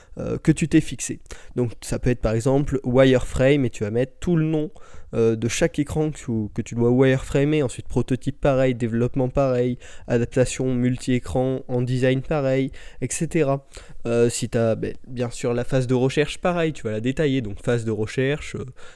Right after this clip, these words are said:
si, si t'as l'habitude, voilà, fichier de recherche basique, euh, ensuite, euh, euh, recherche avancée, enfin bref, tu détailles exactement,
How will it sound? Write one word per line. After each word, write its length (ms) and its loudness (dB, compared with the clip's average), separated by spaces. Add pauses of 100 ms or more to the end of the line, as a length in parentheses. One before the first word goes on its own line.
si, 240 -6 (120)
si 220 -10
t'as 100 -4
l'habitude, 320 -4
voilà, 200 0
fichier 360 -2
de 80 2
recherche 380 0
basique, 760 -2
euh, 240 0
ensuite, 560 -4
euh, 200 -6 (420)
euh, 160 -6
recherche 500 0
avancée, 320 0
enfin 160 0
bref, 260 0
tu 200 -2
détailles 540 4
exactement, 760 2